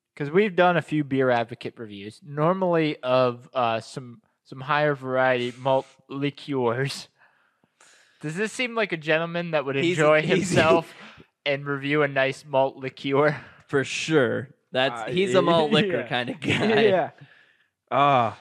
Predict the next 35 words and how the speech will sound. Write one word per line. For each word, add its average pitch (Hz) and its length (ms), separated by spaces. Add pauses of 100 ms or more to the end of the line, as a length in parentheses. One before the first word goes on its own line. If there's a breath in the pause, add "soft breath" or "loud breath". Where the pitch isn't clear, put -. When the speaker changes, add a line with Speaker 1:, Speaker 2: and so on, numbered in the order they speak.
(120)
Speaker 1:
He's 208 140
Speaker 3:
Fred, 156 160
Speaker 1:
a, - 40
he's 220 80
Speaker 3:
yeah. 151 380
Speaker 1:
a, - 80
he's 190 200
a - 20
Bud 147 240
Heavy 120 300
kinda 117 280
guy, 117 240
I'm 131 120
sure 117 240
of 110 100
it. 117 160 (120)
Speaker 3:
Fred 123 260
does 135 200
say 139 220
from 120 320
Ohio, 117 480
so, 92 300
you 95 120
know, 92 180
there's 101 200
plenty 117 300
of 107 140
us 104 180
out 101 240
there. 80 400
And 82 280
I'm 104 120
gonna 127 140
have 113 180
another 98 520